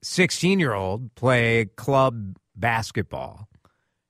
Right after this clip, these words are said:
And then soon enough, I'll be on the sidelines of soccer fields watching Sam play there.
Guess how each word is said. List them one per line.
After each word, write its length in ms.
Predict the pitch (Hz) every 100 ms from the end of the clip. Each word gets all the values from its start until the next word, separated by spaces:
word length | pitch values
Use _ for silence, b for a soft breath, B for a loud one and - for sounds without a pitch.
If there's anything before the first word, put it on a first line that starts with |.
| _ _ -
And 220 | 95 104
then 580 | 120 113 107 101 98 95
soon 360 | - - 156 151
enough, 460 | 123 127 113 104 110
I'll 100 | 98
be 180 | 107
on 100 | 101 95
the 60 |
sidelines 800 | - 113 110 104 98 95 95 95
of 140 | 92 -
soccer 520 | - 120 117 - 95
fields 580 | - 80 76 80 82 _ _ _ _ _
watching 440 | 107 113 107 107 101
Sam 400 | - 113 95 90
play 280 | 95 87 78
there. 400 | 87 95 73